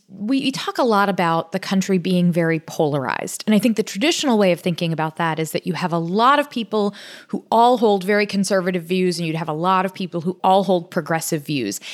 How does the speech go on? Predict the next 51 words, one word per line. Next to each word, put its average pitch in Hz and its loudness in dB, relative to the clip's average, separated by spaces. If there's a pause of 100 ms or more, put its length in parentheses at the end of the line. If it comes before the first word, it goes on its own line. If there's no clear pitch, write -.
(220)
And 269 2
what 302 2
we 320 2
find 330 0
when 349 2
we 226 4
actually 196 0
ask - -6
people 175 -6
about 156 -6
individual 185 2
policy 165 -2
items 240 -2
is 208 0
that 202 0
there 202 2
are 202 4
a 196 2
lot 190 2
of 233 -6
people 233 -2
that 214 -2
hold 220 0
a - 2
mix. - -2
They 170 -4
hold 175 -4
some 320 -4
conservative 320 -2
views 311 -4
and 339 -10
some 359 -4
liberal 285 0
views, - -8 (340)
and 262 -2
that 285 0
it - -6
spans 311 -2
a 196 -2
kind 220 -6
of 196 -4
a 196 0
wide 170 -2
spectrum. - -8 (380)
And 277 2
we 320 2
also 349 0
find 240 0
that 202 -4
there 214 2
are 190 0